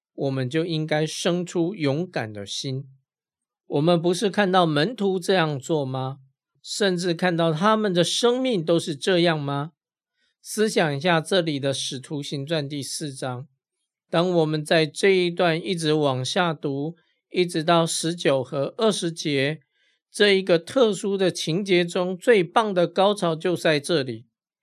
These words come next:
因为他们被下封口令，不能奉耶稣的名讲道。但请留意他们说了什么，“听从你们，不听从神，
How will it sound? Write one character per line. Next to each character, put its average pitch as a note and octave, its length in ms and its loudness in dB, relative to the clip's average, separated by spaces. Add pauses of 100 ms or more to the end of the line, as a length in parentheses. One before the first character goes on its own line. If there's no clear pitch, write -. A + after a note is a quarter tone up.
(240)
因 E3 200 -2
为 D#3+ 140 2
他 D#3+ 140 0
们 D#3 200 0
被 D3+ 220 0
下 C#3+ 320 -2
封 F3+ 280 -2
口 B2+ 220 -2
令， C3 280 -6 (500)
不 F#3 140 2
能 D#3+ 240 0
奉 E3+ 360 2
耶 E3 180 6
稣 G#3+ 200 0
的 G3+ 140 2
名 D#3 320 -2
讲 C3 300 -4
道。 C3+ 340 0 (540)
但 E3 260 4
请 D3 320 -2
留 D#3 240 4
意 F3 300 0
他 - 140 -6
们 D3+ 140 -2
说 D#3+ 240 0
了 D3+ 140 0
什 A#2+ 220 -8
么 G#2+ 240 -14 (680)
，“听 C4+ 240 0
从 G3+ 300 0
你 F3 100 2
们， C3 380 -2
不 E3+ 180 -2
听 E3+ 240 0
从 C#3 280 -4
神， C3 640 -6